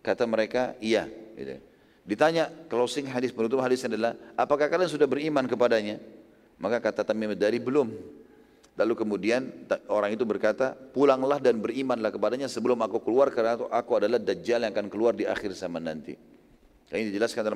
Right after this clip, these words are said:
hadis Bukhari, hadisnya panjang sekali, saya simpulkan tadi. Kemudian Tamim Ad-Dari sama teman-temannya langsung kembali ke kapalnya dan tidak jadi melanjutkan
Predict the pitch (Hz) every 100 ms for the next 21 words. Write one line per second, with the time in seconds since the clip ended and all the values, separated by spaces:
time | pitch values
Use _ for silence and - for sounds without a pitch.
0 | 98 98 101 - 117 98 131 143 123 120
1 | 110 104 - - 98 - - - - -
2 | 110 113 104 110 107 98 98 101 - -
3 | - - - - 117 127 143 185 180 -
4 | - - - - - 113 190 202 156 156
5 | 156 143 135 135 131 123 160 143 147 180
6 | 180 156 - 135 135 135 131 123 117 123
7 | 135 170 - 113 131 127 127 165 160 151
8 | 135 143 156 165 147 127 123 147